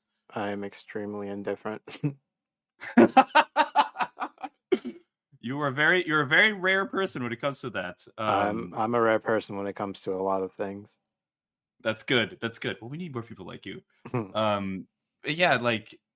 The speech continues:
Speaker 2: Dera, he, um, he brings a lot. He, he, he both brings a lot of energy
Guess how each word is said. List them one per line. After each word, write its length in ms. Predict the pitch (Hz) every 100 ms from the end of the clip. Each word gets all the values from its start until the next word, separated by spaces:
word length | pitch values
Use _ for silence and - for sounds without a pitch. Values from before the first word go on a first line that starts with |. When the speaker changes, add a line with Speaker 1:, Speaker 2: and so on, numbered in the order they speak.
| -
Speaker 2:
Dera, 380 | 143 175 180 147
he, 720 | - 135 143 143 135 127 113 -
um, 640 | 110 101 95 87 85 85 - _ _ _ _ _
he 60 | -
brings 440 | 127 156 302 339 269
a 60 | -
lot. 600 | 123 107 110 139 175 - _ _ _ _ _ _ _ _ _
He, 160 | _ -
he, 220 | - -
he 200 | - -
both 400 | 175 202 247 -
brings 360 | - 156 208 214
a 40 |
lot 260 | 170 143 160
of 120 | 139
energy 600 | 131 143 147 165 175 165